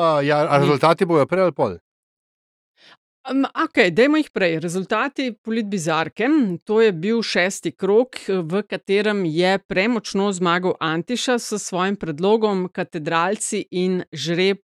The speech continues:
Speaker 2: za premierja. Oseminsedemdeset odstotkov Antiša,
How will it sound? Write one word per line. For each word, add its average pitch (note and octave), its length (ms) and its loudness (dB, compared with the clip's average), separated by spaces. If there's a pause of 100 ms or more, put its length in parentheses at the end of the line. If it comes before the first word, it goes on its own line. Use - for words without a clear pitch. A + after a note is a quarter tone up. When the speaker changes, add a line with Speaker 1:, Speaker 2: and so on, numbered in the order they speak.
Speaker 2:
za D#3+ 520 -2 (680)
premierja. E3 680 2 (420)
Oseminsedemdeset A3 880 2
odstotkov E3+ 580 0
Antiša, A#3+ 580 0